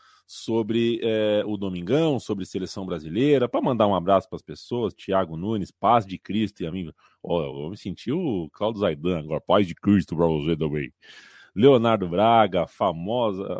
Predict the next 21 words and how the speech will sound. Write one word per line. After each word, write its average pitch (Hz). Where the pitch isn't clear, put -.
famosa 110
paz 151
de 147
Cristo, 107
é 123
isso, 98
a 78
parte 101
dos 90
abraços 90
é -
a 95
paz 98
de 80
Cristo, 80
né? 92
Pô, 101
o 78
pessoal 110
aqui -
é, 214